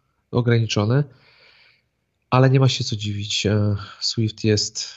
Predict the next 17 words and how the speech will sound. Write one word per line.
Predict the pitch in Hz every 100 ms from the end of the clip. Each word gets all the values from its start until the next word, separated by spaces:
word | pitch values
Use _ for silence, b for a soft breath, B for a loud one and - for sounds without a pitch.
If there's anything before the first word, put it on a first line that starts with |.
| B B
aktualnie | - 110 - 113 107 104 104
na | 104
świeczniku. | - 110 - 117 117 131 143 139 - -
Wszyscy | - - 117 - - 107 107 104
tutaj | 104 101 98
cisną | - - -
na | 95
to, | 95 101
żeby | 98 101
go | 101 101
popularyzować, | 95 - - 107 107 101 107 123 - -
no |
i | 101
pewnie | - 123 107
tak | - 113 -
się | - 107 101 101
też, | - 104 101 -